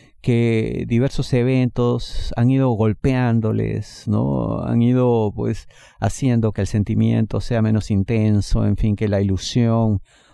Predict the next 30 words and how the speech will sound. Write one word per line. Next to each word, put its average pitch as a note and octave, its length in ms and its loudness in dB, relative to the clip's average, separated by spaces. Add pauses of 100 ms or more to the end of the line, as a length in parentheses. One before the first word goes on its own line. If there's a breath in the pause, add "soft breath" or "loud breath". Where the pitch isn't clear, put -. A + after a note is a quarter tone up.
(100 soft breath)
por A2 140 2
momentos A2 480 0
se A#2 80 2
haya A2 160 2
perdido. A#2 640 0
Bueno, A#2 680 -2
pues G#2+ 280 -8
eso C#3+ 240 -2
es C3+ 80 -6
casi C3+ 300 0
inevitable. G2+ 920 0 (460 loud breath)
En A2 100 2
todo B2+ 160 2
caso, B2+ 460 -2
se G#2 200 -2
trata B2 380 -2
de G2+ 140 2
adaptarse F#2+ 1200 -2
a F#2+ 160 -2
este G#2 240 -2
tipo G#2 220 0
de F#2+ 60 0
situaciones, G#2 800 -2 (460 soft breath)
manteniendo A#2+ 1040 2 (140)
siempre F#2 1000 0
viva B2 540 0
la G2+ 240 2
llama A2 640 2
del A#2 240 0
origen, F#2 680 -2